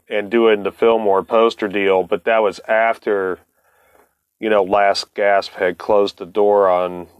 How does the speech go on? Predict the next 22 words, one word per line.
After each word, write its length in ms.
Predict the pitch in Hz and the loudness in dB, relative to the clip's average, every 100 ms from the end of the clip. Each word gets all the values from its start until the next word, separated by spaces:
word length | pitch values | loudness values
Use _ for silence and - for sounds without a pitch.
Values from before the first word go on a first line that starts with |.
| _ - | _ -8
on 200 | 101 92 | -6 -4
him, 340 | 110 110 110 | 0 2 2
and 160 | 101 95 | -2 -4
we're 100 | 95 | -2
like, 240 | 98 98 | -2 -2
"No, 220 | 113 117 113 | 0 0 0
there's 160 | 110 | -2
no 160 | 117 120 | 0 0
more 180 | 117 113 | 0 2
room." 400 | 123 135 104 87 _ _ _ _ _ _ _ _ _ _ _ _ _ | 2 2 0 -14 _ _ _ _ _ _ _ _ _ _ _ _ _
And, 340 | 110 110 104 | 0 0 2
uh, 540 | 107 104 101 98 95 92 _ _ - | 2 4 4 4 2 0 _ _ -4
and 340 | 110 104 92 _ 113 | -2 -2 -4 _ -2
that 200 | 120 117 | 2 4
was, 300 | 110 95 110 | 2 2 2
uh, 520 | 98 92 87 85 85 _ _ _ _ _ | 2 2 2 0 -4 _ _ _ _ _
you 160 | 110 | -6
know, 420 | 107 101 95 87 - _ - | 0 2 2 -2 -8 _ -14
uh, 400 | 92 90 87 85 _ _ | -10 -10 -10 -14 _ _
Crumb, 460 | - 135 120 107 - _ _ _ _ _ _ _ _ | 0 0 0 -6 -16 _ _ _ _ _ _ _ _
you 140 | 117 | -2
know, 260 | 110 95 | 0 -2